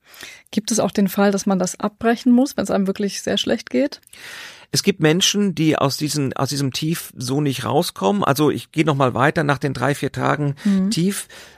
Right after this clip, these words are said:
Speaker 2: äh, entsteht oft so ein Gefühl der völligen Leichtigkeit. Also ab Tag vier oder fünf wird's wirklich gut. Man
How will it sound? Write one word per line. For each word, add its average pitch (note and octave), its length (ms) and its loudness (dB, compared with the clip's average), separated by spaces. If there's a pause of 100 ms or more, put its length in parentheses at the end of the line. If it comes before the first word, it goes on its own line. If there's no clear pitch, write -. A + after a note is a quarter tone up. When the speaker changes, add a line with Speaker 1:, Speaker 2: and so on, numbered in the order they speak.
(120)
Speaker 2:
äh, A2+ 100 -2
entsteht D#3 500 0
oft C3 240 0
so C#3+ 100 0
ein B2+ 80 -2
Gefühl D3+ 320 -2
der B2 120 4
völligen C3+ 300 2
Leichtigkeit. - 720 0
Also B2 200 0
ab - 120 -4
Tag C3 240 -6
vier D#3+ 200 0
oder B2 100 2
fünf F3+ 380 0
wird's - 240 -2
wirklich B2 360 -2
gut. F3 380 0
Man C3+ 200 2